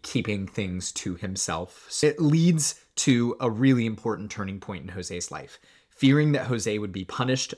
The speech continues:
for these outspoken criticisms of Castro, Maria had Jose leave Cuba with his sister Terry's fiance, Carlos, on October seventh in nineteen sixty,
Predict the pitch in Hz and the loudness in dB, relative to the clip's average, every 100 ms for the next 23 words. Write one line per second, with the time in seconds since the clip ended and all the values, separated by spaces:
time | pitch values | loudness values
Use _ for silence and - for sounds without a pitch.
0 | _ - 143 165 143 127 110 104 98 - | _ 4 8 10 8 6 -4 -4 -4 -6
1 | 101 - 90 - 90 - 92 92 90 87 | -8 -8 -12 -10 -8 -8 -8 -10 -12 -14
2 | - 90 - 92 87 85 - _ - 110 | -10 -10 -6 -6 -6 -8 -14 _ -18 -10
3 | 107 113 123 120 113 101 98 101 101 107 | -4 2 4 4 0 -2 -2 -4 -4 -8
4 | 110 107 - _ _ - 110 113 113 - | -6 -6 -8 _ _ -14 -6 -4 -4 -2
5 | 110 104 113 110 107 - 120 - 113 - | -2 0 0 0 -4 -4 -4 0 0 2
6 | 113 - 117 107 - - 110 107 104 - | 0 0 0 0 -2 -2 0 2 -2 -4
7 | 95 101 101 92 82 - 104 110 135 180 | -6 -6 -4 -4 -4 -2 -2 2 0 0
8 | - - - _ 104 101 95 - - - | -4 -8 -20 _ -6 -6 -6 -12 -10 -2
9 | 117 113 117 120 113 - - 113 117 117 | 0 2 0 0 -4 -6 -4 -2 -4 -6
10 | 98 98 92 - 95 - - - 120 117 | -8 -8 -10 -12 -8 -6 -6 -4 -6 -6